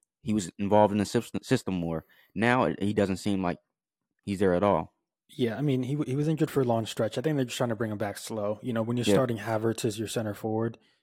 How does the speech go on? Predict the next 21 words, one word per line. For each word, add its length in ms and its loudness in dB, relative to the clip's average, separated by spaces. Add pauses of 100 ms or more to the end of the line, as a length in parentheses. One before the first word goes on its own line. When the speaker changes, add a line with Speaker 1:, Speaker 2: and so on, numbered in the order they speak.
(140)
Speaker 2:
and 100 -8
then 180 -6
Werner, 520 -2
it's 180 -8
like, 260 -6 (520)
it's 180 -2
clear 400 4
that 180 0
Lukaku's 480 -4
obviously 300 -6
the, 100 -10
the 140 -6
man 220 -4
that 120 -8
they, 120 -2 (100)
that 120 -4
they 120 -6
want. 300 -8 (640)
I 140 -4
think, 360 -6
um, 460 -4